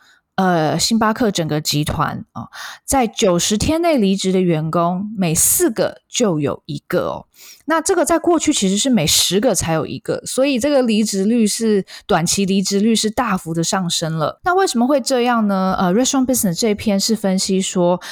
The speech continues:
那是因为它的菜单太复杂了。很多餐饮业者，当他们把菜单变得太复杂、太长的时候呢，会，就会面临到这个问题。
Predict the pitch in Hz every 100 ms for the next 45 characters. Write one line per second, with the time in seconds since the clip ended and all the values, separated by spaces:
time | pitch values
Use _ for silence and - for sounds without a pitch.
0 | - - 214 - 214 190 190 190 175 175
1 | 156 185 160 147 156 - 151 147 160 135
2 | - - 71 - - 160 233 226 247 202
3 | 214 202 - - 226 226 226 233 226 220
4 | 220 220 220 175 - - 240 202 214 214
5 | 220 233 190 175 - 240 208 233 202 170
6 | 247 208 - 170 175 165 220 196 175 180
7 | 208 - - - - 226 226 220 208 180
8 | 180 190 185 175 175 180 135 - -